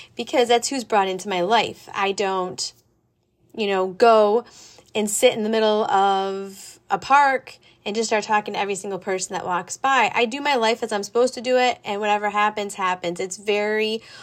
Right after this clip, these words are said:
organic, they say. It just happens. Like today, I was at Urban Air, and I met this amazing woman who just moved here from Brazil not too long ago, and her husband travels all the time.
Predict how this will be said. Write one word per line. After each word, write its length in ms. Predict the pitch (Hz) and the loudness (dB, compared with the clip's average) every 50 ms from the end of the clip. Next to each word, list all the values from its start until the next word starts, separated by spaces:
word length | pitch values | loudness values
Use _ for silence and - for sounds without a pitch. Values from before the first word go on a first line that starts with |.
| - - - - - _ _ _ _ - | -20 -20 -20 -20 -20 _ _ _ _ 4
organic, 800 | - 247 269 277 247 220 - 233 220 220 214 202 196 190 185 - - | 4 6 6 4 2 0 0 2 2 4 2 2 0 -2 -4 -4 -4
they 160 | 185 160 175 | -2 -2 -2
say. 420 | 170 - - - - - 196 233 | -4 -6 -6 -6 -4 -4 -4 -4
It 100 | 202 - | -4 -2
just 280 | - 240 220 208 - - | 0 -2 -2 -2 -6 -12
happens. 720 | - - - 185 185 185 - - - - - 226 - - - | -12 -6 -4 -2 -2 -4 -6 -12 -14 -12 -14 -14 -12 -8 -8
Like 180 | 202 190 196 | -8 -6 -4
today, 440 | - 247 226 233 233 262 311 311 - _ _ _ _ _ _ - | -4 0 4 4 4 4 2 -2 -12 _ _ _ _ _ _ -2
I 80 | 214 | -2
was 100 | 214 208 | 0 2
at 140 | 214 214 - - | 2 0 0 0
Urban 240 | 208 208 202 202 | -4 -2 -2 -2
Air, 160 | 202 208 220 262 | -2 0 0 0
and 100 | 247 240 | 0 0
I 80 | 214 | -2
met 140 | 214 220 214 | -2 -4 -4
this 160 | 226 208 - | -4 -4 -6
amazing 460 | 220 214 214 220 233 240 233 254 262 | -4 -4 -2 -2 -2 -2 0 0 0
woman 200 | 247 233 233 233 | 0 0 -2 -2
who 120 | 226 226 226 | -2 -4 -4
just 380 | - - - 269 285 277 - | -4 -4 -2 -2 -2 -2 -2
moved 240 | 262 262 254 240 - | 0 0 0 0 -2
here 180 | - 240 240 240 | -2 0 0 0
from 180 | 240 233 226 | -2 -4 -6
Brazil 560 | 208 202 214 208 202 185 202 202 226 294 392 - _ _ _ - - - - - _ - | -6 -6 -6 -6 -6 -4 0 0 0 0 -2 -8 _ _ _ -20 -20 -20 -20 -20 _ -2
not 220 | 226 226 220 214 | 0 2 2 2
too 160 | - - 247 | 0 -4 -2
long 180 | 226 208 202 202 | -2 -2 -2 -2
ago, 220 | 202 196 202 220 247 | -4 -4 -2 0 0
and 80 | 254 | 0
her 80 | 226 208 | 0 -2
husband 440 | - - 220 202 202 - 196 196 196 | -2 0 -2 -2 -2 -2 -4 -6 -6
travels 500 | - - 196 185 185 180 180 175 175 - - _ _ | -4 -2 0 0 0 0 0 -2 -4 -4 -12 _ _
all 480 | - 196 185 180 170 165 165 175 - 226 - | 4 6 8 8 8 6 4 0 -6 -8 -10
the 180 | 202 185 185 | -4 -4 -4
time. 460 | 185 185 180 160 143 139 156 196 220 | -4 -2 -4 -4 -2 -2 -4 -6 -6